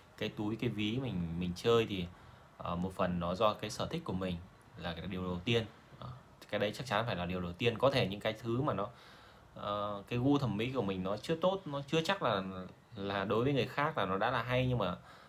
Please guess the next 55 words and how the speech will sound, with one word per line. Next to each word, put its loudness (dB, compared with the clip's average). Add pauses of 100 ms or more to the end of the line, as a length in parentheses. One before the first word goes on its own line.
(280)
đôi 2
khi -2
mình -2
cảm -4
thấy -4
mình -4
vui 0
là 2
được. -2
Đối -4
với -6
cá -2
nhân -2
em -2
là -4
như -2
thế, -6 (340)
mình -4 (200)
đơn -2
thuần -6
thôi. -4 (680)
À, -8
đừng -4
suy -6
nghĩ -4
quá 0
nhiều 0
là, -6 (640)
ờ, -10
mình -4
chơi -2
một -2
cái -4
gì -2
đấy -4
phải -4
được -4
xã -4
hội -6
công -6
nhận, -4 (120)
phải -8
được -6
bạn -10
bè, -4
người -10
thân -8
công -6
nhận -2 (680)
là -10
nó -2
là -2
phải -4
là -6
đẹp. -4